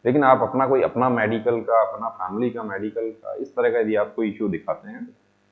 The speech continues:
कुछ हमारे साथी जो हैं, उनका marriage हो गया है। कब?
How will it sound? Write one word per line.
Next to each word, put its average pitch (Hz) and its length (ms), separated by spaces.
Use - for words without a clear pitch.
कुछ 220 160
हमारे 214 220
साथी 190 360
जो 175 120
हैं, 180 160
उनका 165 880
marriage 123 400
हो 139 140
गया 151 220
है। 151 200
कब? 147 520